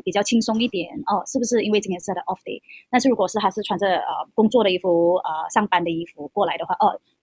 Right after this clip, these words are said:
那是不是在说，诶，他其实平时也没有什么时间？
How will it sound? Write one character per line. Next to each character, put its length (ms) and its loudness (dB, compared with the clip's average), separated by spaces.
那 140 2
是 120 0
不 60 -2
是 100 -2
在 120 2
说， 240 2
诶， 160 -2
他 100 -4
其 100 -2
实 120 -4
平 180 -2
时 140 -2
也 40 0
没 120 -2
有 20 -2
什 120 -6
么 120 -6
时 280 -8
间？ 200 -6